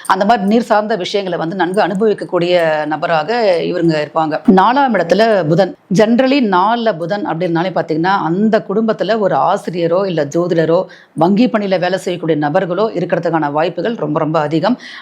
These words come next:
நாலுல புதன் இருக்கிறதுன்றது சில நேரங்கள்ல எதையாவது இவங்க முக்கியமா வந்து பாத்தீங்கன்னா டாக்குமெண்ட்ஸ் எல்லாம் வந்து தொலைச்சிட்டு தேடுறது, அஹ், வச்ச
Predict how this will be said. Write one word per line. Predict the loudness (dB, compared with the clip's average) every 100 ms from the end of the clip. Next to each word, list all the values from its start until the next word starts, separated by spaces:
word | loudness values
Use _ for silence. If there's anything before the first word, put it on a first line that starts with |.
| 0
நாலுல | 2 2 0 -2
புதன் | -4 -4 -2
இருக்கிறதுன்றது | -4 -2 -2 -2 0 0 0
சில | 0
நேரங்கள்ல | 0 0 0 -2
எதையாவது | -2 0 0 0 2 0 0
இவங்க | -2 -2 -4
முக்கியமா | -4 -2 0 2
வந்து | -2 -2
பாத்தீங்கன்னா | -4 -4 0
டாக்குமெண்ட்ஸ் | 0 0 -2 -4 -4 -2
எல்லாம் | -2 -2
வந்து | -2
தொலைச்சிட்டு | -4 -4 -6 0
தேடுறது, | 0 2 0 -2 -2 -6 -20 -2
அஹ், | 0 2
வச்ச | 0